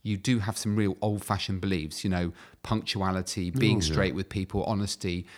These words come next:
Speaker 1: They're obviously really important to you in your
Speaker 2: Yeah.
Speaker 1: business, aren't
Speaker 2: It's
Speaker 1: they?
Speaker 2: interesting because I just, last Christmas, I sort of sat, I have these moments of, I don't know, I'm not the deepest individual, but I have these moments of, I write things down. And I wrote twelve lessons for my grandchildren,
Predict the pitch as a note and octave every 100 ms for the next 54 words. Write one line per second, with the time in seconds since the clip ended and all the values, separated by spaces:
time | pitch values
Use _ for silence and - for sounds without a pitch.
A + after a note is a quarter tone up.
0 | - - B2+ C#3 A#2 - G#2+ G#2+ G2+ G2
1 | A2 G2+ - B1+ - - F#2 E2+ E2+ -
2 | - D3+ F#3 D#3+ D3+ - A2 A2+ B2+ B2+
3 | A#2+ D#3 C#3+ - - - - _ _ _
4 | E3+ G3 G3 - C#3 - - C#2+ - G2+
5 | G#2 C#3+ A#2 - B2+ - B2 C3+ A#2+ A2+
6 | A2+ F#2+ A2+ A2 G2 F2+ - G2+ D#2 -
7 | - F#2 F#2 G2 D#2 D#2+ G2 F#2+ - E2+
8 | F#2+ F2+ - D2+ - - - F2+ E2 D2+
9 | E2+ D2+ C#2+ C#2 D#2+ G#2 A2+ A#2 G#2 G#2+
10 | G2+ F#2 D2+ F#2 F2 D2+ - _ _ _
11 | _ _ _ - A2+ G#2+ - - E2+ D#2+
12 | - D2 B1 C2 B1+ - A#2+ C3+ E3+ E3+
13 | C3+ - - _ - F3 D#3 D3+ A#2 -
14 | - A2+ - E2 D#2 D2 - - A2 A#2+
15 | A#2 D3 B2 - D2+ D2 C#2+